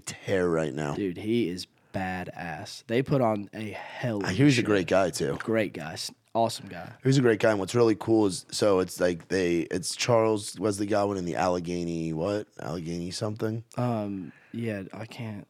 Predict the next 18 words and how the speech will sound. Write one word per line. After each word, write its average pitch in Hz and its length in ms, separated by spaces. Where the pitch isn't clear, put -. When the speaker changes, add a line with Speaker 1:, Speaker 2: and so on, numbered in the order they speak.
Speaker 2:
uh, 104 300
Speaker 1:
But 113 180
the 107 80
band, 113 420
his 135 180
band 113 440
was 98 120
already 104 500
a 80 60
band, 92 640
and 92 100
he 98 80
just 92 240
joined 87 300
Speaker 2:
Mm-hmm. 95 80
Speaker 1:
up 95 100
with 87 140
them. 60 240